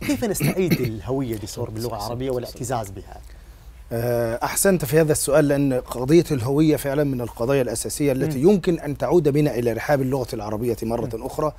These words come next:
Speaker 1: مم.
Speaker 2: أنا أذكر البيروني، وهو من علماء الإسلام الكبار وكان من بلاد فارس،
Speaker 1: نعم.
Speaker 2: مقولة قال: "لا الهجو بالعربية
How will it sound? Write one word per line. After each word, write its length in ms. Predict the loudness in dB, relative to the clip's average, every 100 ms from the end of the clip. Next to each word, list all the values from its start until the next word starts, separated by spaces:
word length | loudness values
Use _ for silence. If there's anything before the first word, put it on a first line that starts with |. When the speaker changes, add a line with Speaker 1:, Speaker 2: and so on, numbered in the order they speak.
| -10
Speaker 1:
مم. 100 | -14 -8 -6
Speaker 2:
أنا 220 | 2 4
أذكر 280 | 4 0 0
البيروني، 580 | 2 4 6 8 6
وهو 260 | 4 2 4
من 260 | 4 0 -2
علماء 380 | 0 2 4 4
الإسلام 380 | 2 0 2 2
الكبار 400 | 0 4 6 6
وكان 380 | 2 2 2 2
من 180 | 0
بلاد 260 | 2 2 2
فارس، 440 | 2 2 2 -2 -6
Speaker 1:
نعم. 140 | -10 -12 -6 -4
Speaker 2:
مقولة 640 | 2 6 8 6 4 0
قال: 280 | 4 4 4 2
"لا 140 | 4
الهجو 600 | 4 6 6 6 6 6
بالعربية 840 | 4 0 0 0 2 4 4 4